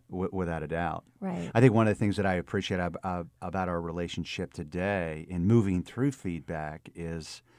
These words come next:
Speaker 1: at least our relationship is, is that we won't go to sleep at night if there, if there's something on our mind that we haven't had the conversation with each other about, which I really appreciate and I really respect,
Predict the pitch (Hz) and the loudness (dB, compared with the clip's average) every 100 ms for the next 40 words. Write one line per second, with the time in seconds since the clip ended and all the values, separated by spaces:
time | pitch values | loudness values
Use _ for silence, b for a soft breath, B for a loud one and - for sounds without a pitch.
0 | b b - 90 95 87 - _ _ _ | b b -12 -6 -4 -6 -12 _ _ _
1 | _ _ 110 120 110 95 87 - 85 - | _ _ 4 6 4 2 0 -2 -4 -4
2 | 87 87 82 80 82 78 90 85 82 - | -4 -4 -6 -6 -10 -6 -4 -2 -4 -8
3 | b b b _ 101 107 113 107 104 92 | b b b _ 0 4 4 4 0 0
4 | - 123 - 104 85 80 85 - _ _ | 2 2 2 -4 -4 -6 -8 -14 _ _
5 | _ - 90 98 90 85 85 _ _ - | _ -14 -8 -4 -2 -2 -6 _ _ -10
6 | 95 92 - 101 101 92 87 87 85 85 | -6 -2 0 0 2 2 0 0 -2 -4
7 | 85 82 85 76 82 78 - 78 78 85 | -6 -6 -6 -4 -6 -8 -10 -10 -8 -8
8 | 76 82 82 - - 90 82 - 92 80 | -8 -8 -10 -16 -10 -8 -6 -4 -4 -4
9 | 71 71 67 - 101 - 117 117 101 107 | -8 -12 -14 -8 -8 -4 -2 -2 -2 2
10 | 113 101 90 87 92 85 - 73 73 - | 2 2 0 -4 -6 -6 -6 -8 -10 -6
11 | 87 87 90 87 82 80 - 87 - 101 | -4 -2 -2 -2 -4 -8 -10 -10 -4 -4
12 | 69 - | -4 -8